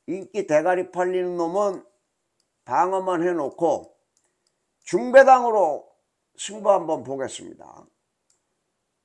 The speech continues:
꿈의 향기, 선행 가는 거는 뭐가 갑니까, 이거? 사 번 영웅자룡도 빠르고요. 육 번 원더풀 에너지도 빠릅니다.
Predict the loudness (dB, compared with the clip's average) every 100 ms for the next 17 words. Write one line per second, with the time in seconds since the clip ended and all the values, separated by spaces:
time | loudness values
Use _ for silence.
0 | _ _ _ _ _ _ -14 -2 4 4
1 | 4 -2 0 0 0 -8 -12 -8 0 2
2 | 4 4 4 2 -2 2 4 2 -2 -18
3 | _ _ _ _ _ _ _ _ _ _
4 | _ _ _ _ _ _ _ _ _ _
5 | _ _ _ _ _ 2 6 6 6 2
6 | 0 4 4 4 -4 -10 -16 _ _ _
7 | _ _ _ _ _ _ _ _ 6 8
8 | 10 6 8 8 8 6 4 6 6 4
9 | -2 -4 6 6 8 2 4 6 4 2
10 | _ _ _ _ -8 -8 2 6 6 8
11 | 8 8 6 4 2 2 2 2 0 -2
12 | -6 -2 2 2 0 -8 -12 -16